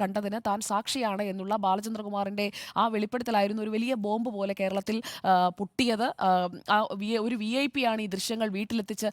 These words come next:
നൽകിയത് എന്നും ബാലചന്ദ്രകുമാർ പറഞ്ഞു. അതും ഇപ്പോൾ പുറത്തു വന്ന കാര്യങ്ങളും തമ്മിൽ എന്തെങ്കിലും ലിങ്ക് ഉണ്ടോ എന്ന് വ്യക്തമാകണമെങ്കിൽ ഒരു അന്വേഷണം കൂടിയേ തീരൂ. ആ അന്വേഷണമാണ് വേണ്ടത്.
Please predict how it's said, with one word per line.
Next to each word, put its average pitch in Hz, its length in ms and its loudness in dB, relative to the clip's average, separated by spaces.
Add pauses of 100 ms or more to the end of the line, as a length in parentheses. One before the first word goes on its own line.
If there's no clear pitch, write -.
(200)
നൽകിയത് 233 640 4
എന്നും 226 260 -2
ബാലചന്ദ്രകുമാർ 190 680 2
പറഞ്ഞു. 156 240 -4 (220)
അതും 262 240 4 (120)
ഇപ്പോൾ 294 260 0
പുറത്തു 233 260 -4
വന്ന 214 140 -2
കാര്യങ്ങളും 202 420 2
തമ്മിൽ 202 260 -2
എന്തെങ്കിലും 208 420 -2
ലിങ്ക് 233 300 -2
ഉണ്ടോ 208 300 -2
എന്ന് 247 220 -4
വ്യക്തമാകണമെങ്കിൽ 185 760 -4
ഒരു 208 140 -2
അന്വേഷണം 196 400 -4
കൂടിയേ 175 320 -4
തീരൂ. 147 320 -8
ആ 269 160 4
അന്വേഷണമാണ് 226 580 -2
വേണ്ടത്. 170 380 0